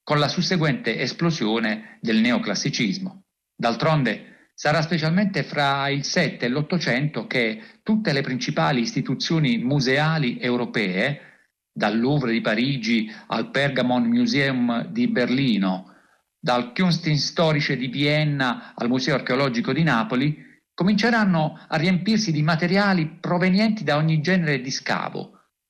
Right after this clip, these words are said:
clandestino e no, avviato dovunque vi fosse una minima traccia di monumenti e di reperti, in una ricerca che in certi momenti si farà forsennata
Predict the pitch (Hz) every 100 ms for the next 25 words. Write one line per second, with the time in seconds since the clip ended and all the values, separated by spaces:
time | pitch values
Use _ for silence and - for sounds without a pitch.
0 | _ - 147 151 160 160 - 214 214 185
1 | - 113 104 98 - - _ _ _ _
2 | - 113 160 202 - 135 143 202 214 156
3 | 131 170 156 - 175 160 - - 156 175
4 | 214 202 160 185 170 160 147 151 156 160
5 | 196 196 190 202 208 - - - - 165
6 | 262 240 104 - - - 220 - - _
7 | _ - 151 175 170 160 160 208 208 135
8 | 147 139 190 190 180 190 240 - - -
9 | 135 131 - 180 160 - 139 139 156 113
10 | 90 92